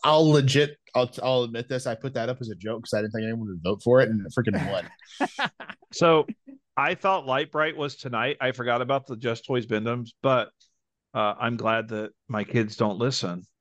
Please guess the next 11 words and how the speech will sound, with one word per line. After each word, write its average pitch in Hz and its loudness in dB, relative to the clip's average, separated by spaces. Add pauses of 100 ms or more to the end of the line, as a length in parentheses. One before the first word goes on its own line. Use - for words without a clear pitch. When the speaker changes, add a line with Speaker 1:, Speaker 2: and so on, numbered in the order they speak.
(100)
Speaker 3:
But, 120 4 (440)
uh, 101 0 (760)
there 123 2
might, 123 -2
they, 147 0
there 151 0
are 147 2
new 170 -2 (140)
L 170 -2
E 160 -12
D 135 -6